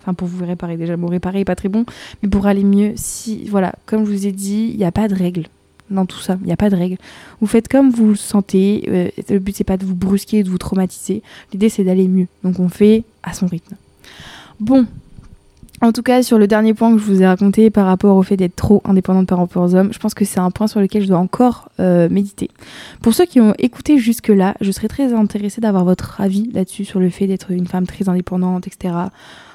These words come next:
Comment se placer dans une relation, parce que justement, j'en parlais avec, euh,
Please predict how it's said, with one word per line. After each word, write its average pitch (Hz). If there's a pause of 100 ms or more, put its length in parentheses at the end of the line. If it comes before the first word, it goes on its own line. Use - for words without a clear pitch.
(140)
Comment 202
se 196
placer 202
dans 196
une 185
relation, 180
parce 214
que -
justement, 226
j'en 226
parlais 190
avec, 202
euh, 196